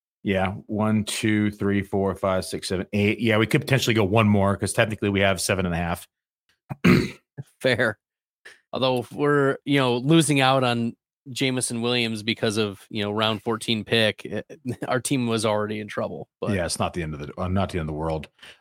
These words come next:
Speaker 1: I think Hayden Hurst is at the top of my board on the way back.
Speaker 2: I like Hayden Hurst.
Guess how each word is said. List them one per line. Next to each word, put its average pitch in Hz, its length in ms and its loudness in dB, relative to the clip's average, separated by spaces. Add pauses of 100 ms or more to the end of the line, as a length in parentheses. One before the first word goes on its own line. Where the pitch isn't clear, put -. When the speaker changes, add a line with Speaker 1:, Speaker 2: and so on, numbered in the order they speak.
Speaker 1:
I 131 100 6
think 220 260 4
Hayden 156 260 8
Hurst 131 400 4
is 120 180 2
at 110 60 -2
the - 60 -16
top 131 180 4
of 123 60 -4
my 110 80 2
board 117 240 4
on 120 60 4
the 113 60 4
way 113 120 6
back. 117 440 4 (840)
Speaker 2:
I 139 80 -2
like 139 180 0
Hayden 135 260 0
Hurst. 131 520 -4